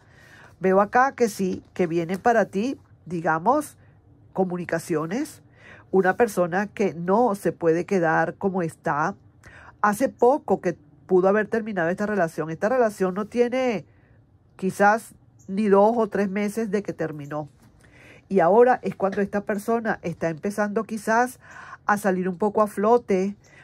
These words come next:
pero como con altibajos todavía.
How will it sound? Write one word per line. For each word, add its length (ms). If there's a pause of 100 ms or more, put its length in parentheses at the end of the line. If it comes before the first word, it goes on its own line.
(120)
pero 420 (840)
como 320
con 240 (260)
altibajos 760
todavía. 600